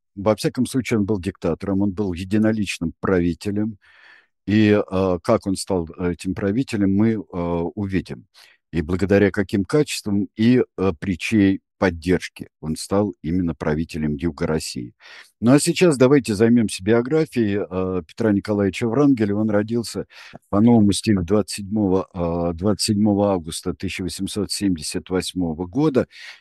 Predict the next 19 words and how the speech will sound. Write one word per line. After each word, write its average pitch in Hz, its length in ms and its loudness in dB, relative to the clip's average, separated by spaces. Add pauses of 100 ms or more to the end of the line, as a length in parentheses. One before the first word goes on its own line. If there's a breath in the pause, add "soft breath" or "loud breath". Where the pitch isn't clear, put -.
Семья 131 360 4
была 123 220 4
очень 123 320 2
интересная. 95 840 -2 (280 loud breath)
Вот 95 140 0
сначала 113 340 4
посмотрим 98 560 -2
на 85 100 2
Врангеля, 98 500 2
всё-таки, - 400 -14
как 87 260 -4
мы, 87 80 -4
э, 82 340 -2
привыкли 82 460 -4
видеть, 104 400 -6
вот - 160 -6
в 85 40 -8
этой 78 220 -4
черкеске, 95 880 -2